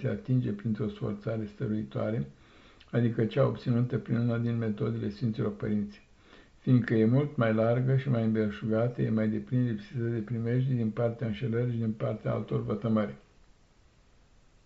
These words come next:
Este ceea ce întreprindem cu această carte,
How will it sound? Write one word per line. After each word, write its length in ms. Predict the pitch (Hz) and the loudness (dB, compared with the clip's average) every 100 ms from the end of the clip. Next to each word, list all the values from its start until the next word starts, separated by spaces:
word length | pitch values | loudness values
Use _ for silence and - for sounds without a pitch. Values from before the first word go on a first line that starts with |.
| _ _ - - - - - - - - - - - | _ _ -20 -20 -20 -20 -20 -20 -20 -20 -20 -20 -2
Este 340 | 135 127 135 | 4 4 4
ceea 280 | 113 151 135 | 2 4 2
ce 140 | 131 135 | 4 2
întreprindem 680 | 113 131 104 143 131 110 104 | 2 0 0 2 4 4 4
cu 100 | 110 | 2
această 500 | 107 - 110 101 117 | -2 -2 -2 -4 -6
carte, 600 | - 110 107 - - | -2 -2 -2 -6 -12